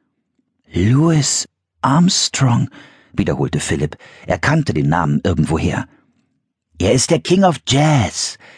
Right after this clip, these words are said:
der König der Jazzmusik“, erklärte Teddy. „Aber zu dem Zeitpunkt, an dem ihr Louis Armstrong trefft, wird er noch nichts davon wissen. Es liegt an euch, ihm den richtigen Weg zu zeigen.“ „Damit er seine Gabe mit der Welt teilen kann.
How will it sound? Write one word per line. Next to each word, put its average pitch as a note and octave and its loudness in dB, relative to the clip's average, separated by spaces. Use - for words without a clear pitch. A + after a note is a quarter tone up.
der A#2+ 2
König G3 2
der F3 2
Jazzmusik“, C#3+ 0
erklärte D2 -4
Teddy. - -6
„Aber A#2+ 0
zu - -2
dem F3 2
Zeitpunkt, D#3 0
an B2+ 2
dem A#2+ 2
ihr F#3 2
Louis D3 2
Armstrong C#3 0
trefft, - -4
wird D3 2
er C3+ 2
noch A#2+ 0
nichts D#3+ -2
davon C#3+ 0
wissen. G3 -2
Es - -2
liegt D3 -2
an C#3 0
euch, - -2
ihm A2+ 2
den F#2+ 2
richtigen C3+ 0
Weg E3+ 0
zu F#2+ -4
zeigen.“ - -6
„Damit D#3 0
er G#3+ 2
seine F3 2
Gabe G3+ 2
mit G#3 2
der F3 2
Welt G#3+ 2
teilen F3+ 2
kann. A2 -4